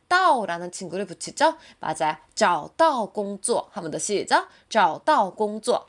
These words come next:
자, 연결해 보겠습니다. 가까스로 일자리를 찾아냈어요. 시작.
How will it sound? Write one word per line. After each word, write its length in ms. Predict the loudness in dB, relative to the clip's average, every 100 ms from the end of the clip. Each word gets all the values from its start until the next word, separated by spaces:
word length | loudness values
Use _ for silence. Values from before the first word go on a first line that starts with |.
| _
자, 160 | 0 2
연결해 300 | 2 2 2
보겠습니다. 760 | -2 -4 -2 2 4 4 2 -4 -20 _ -2
가까스로 600 | 0 2 -2 -2 -2 -2
일자리를 440 | 0 0 0 -2
찾아냈어요. 920 | -2 0 2 0 0 2 4 2 0
시작. 720 | -2 0 0 0 2 2 0